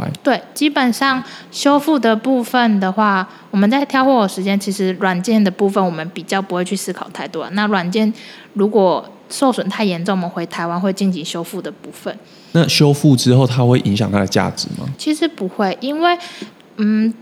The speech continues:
Speaker 1: 大家收藏老件是看它的设计形态，那软件的部分我觉得是其次，大家是喜-，那个木头的部分跟它的整个设计的形制的地方。
Speaker 2: 因为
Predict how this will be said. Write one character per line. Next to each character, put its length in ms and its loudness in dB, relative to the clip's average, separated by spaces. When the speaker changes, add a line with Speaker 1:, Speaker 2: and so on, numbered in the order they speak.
Speaker 1:
大 140 2
家 160 2
收 180 2
藏 220 0
老 180 0
件 160 0
是 100 0
看 200 2
它 120 0
的 120 0
设 200 -2
计 200 -4
形 280 -8
态， 260 -8
那 120 0
软 260 2
件 140 2
的 100 4
部 200 -2
分 260 0
我 80 -6
觉 140 -4
得 60 -2
是 200 -4
其 240 -6
次， 180 -6
大 220 0
家 80 -6
是 120 -2
喜-， 300 -6
那 80 4
个 140 2
木 240 2
头 260 -8
的 100 -6
部 200 -2
分 260 -4
跟 160 0
它 160 0
的 120 -4
整 200 -8
个 140 -6
设 280 -2
计 280 -6
的 100 -2
形 240 -6
制 160 -10
的 140 -8
地 200 -14
方。 220 -16
Speaker 2:
因 120 6
为 100 6